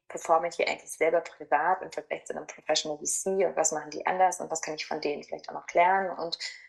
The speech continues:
was kann ich aber vielleicht auch hier noch mit an den Tisch bringen, ja, und was sind eigentlich meine Stärken, die ich hier einbringen kann, die bei Calvary vielleicht so noch nicht vorhanden waren,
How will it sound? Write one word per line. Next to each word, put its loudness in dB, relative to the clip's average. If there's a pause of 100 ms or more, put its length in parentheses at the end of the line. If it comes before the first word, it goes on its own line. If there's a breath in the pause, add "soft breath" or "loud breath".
(120 loud breath)
was -2
kann 6
ich 4
aber 8
vielleicht 2
auch -2
hier 4
noch -2
mit -4
an -4
den -6
Tisch 0
bringen, -6
ja, 0
und -6
was -4
sind -4
eigentlich -2 (140)
meine 0
Stärken, 0 (560 loud breath)
die -10
ich -10
hier 2
einbringen 0
kann, -2
die -6
bei 4
Calvary 0
vielleicht -16
so 0
noch -4
nicht -6
vorhanden -2
waren, -4